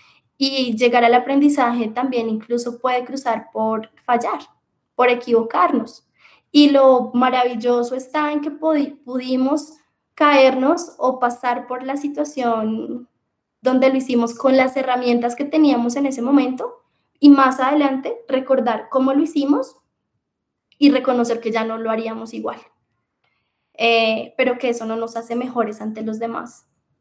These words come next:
Ni, y, y bueno, y también aquí algo muy en el, en el orden de lo sistémico está que, eh, pues nuestras madres de-, llevan en el mundo mucho más tiempo que nosotras.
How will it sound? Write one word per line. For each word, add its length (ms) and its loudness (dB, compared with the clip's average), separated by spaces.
Ni, 680 2
y, 240 -14
y 140 -8
bueno, 260 0
y 120 -4
también 360 0
aquí 340 -4
algo 260 0
muy 340 2
en 100 -2
el, 180 -2
en 100 0
el 160 0
orden 300 -2
de 80 -4
lo 100 -4
sistémico 840 -6
está 760 -2
que, 540 -2
eh, 480 2
pues 120 4
nuestras 360 4
madres 340 2
de-, 240 2
llevan 380 4
en 180 2
el 120 0
mundo 320 2
mucho 280 -4
más 220 -2
tiempo 320 -2
que 140 -4
nosotras. 640 -10